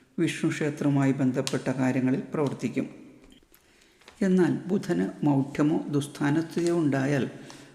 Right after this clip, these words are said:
ഗുണഫലപ്രാപ്തി കുറയുകയും ചില ദോഷഫലങ്ങൾ അനുഭവപ്പെടുകയും ചെയ്യും.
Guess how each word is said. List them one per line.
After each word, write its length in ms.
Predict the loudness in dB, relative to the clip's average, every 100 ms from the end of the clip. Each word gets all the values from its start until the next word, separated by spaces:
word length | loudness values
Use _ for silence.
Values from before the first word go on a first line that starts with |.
| -2
ഗുണഫലപ്രാപ്തി 960 | 4 4 4 0 -2 -2 -4 -4 -4 -4
കുറയുകയും 640 | -2 2 2 4 4 2 0
ചില 160 | 0 2
ദോഷഫലങ്ങൾ 760 | 2 0 -2 -2 0 2 4 2 2
അനുഭവപ്പെടുകയും 800 | 2 2 -2 -2 2 4 4
ചെയ്യും. 260 | 4 2 0